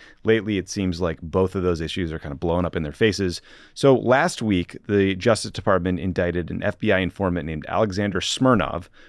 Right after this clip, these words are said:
who was a confidential source at the center of the Republican allegations that President Biden benefited from Hunter Biden's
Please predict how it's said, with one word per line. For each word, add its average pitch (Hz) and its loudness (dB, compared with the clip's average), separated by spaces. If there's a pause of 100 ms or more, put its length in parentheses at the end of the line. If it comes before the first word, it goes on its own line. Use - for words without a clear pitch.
who - -6
was 98 0
a 98 0
confidential 113 -2
source 98 -2
at 90 -6
the 90 -4
center 107 2
of 98 2
the 92 -2
Republican 92 -2
allegations 82 -4
that - -12
President 80 -8
Biden 80 -4
benefited 107 2
from 82 -4
Hunter 139 0
Biden's 95 2